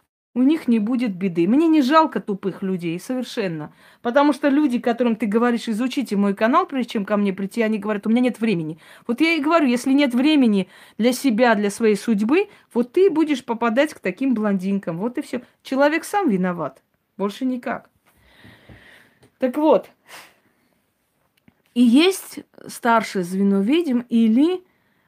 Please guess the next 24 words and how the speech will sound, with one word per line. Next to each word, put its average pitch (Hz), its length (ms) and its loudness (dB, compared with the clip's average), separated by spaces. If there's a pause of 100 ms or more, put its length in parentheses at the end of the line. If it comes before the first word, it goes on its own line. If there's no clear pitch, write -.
(220)
э, 180 640 -6
ведущее 190 560 -2
звено 190 340 -2
ведьм. 156 380 -4 (1200)
Старшее 262 440 -2
звено 214 320 -2
ведьм 196 360 -4
или 190 140 -4
ведущее 196 480 -6
звено 190 300 -4
ведьм — 277 340 -4
это 202 400 -6 (1080)
не 220 160 4
лучше 311 420 4
или 208 120 0
хуже 196 380 -2
других, 180 440 -6
это 226 180 -6
просто 240 320 -6
ведьмы, 247 360 -2
которые 240 420 -4
создают 208 640 -6
и 196 40 -4
оставляют. 180 600 -8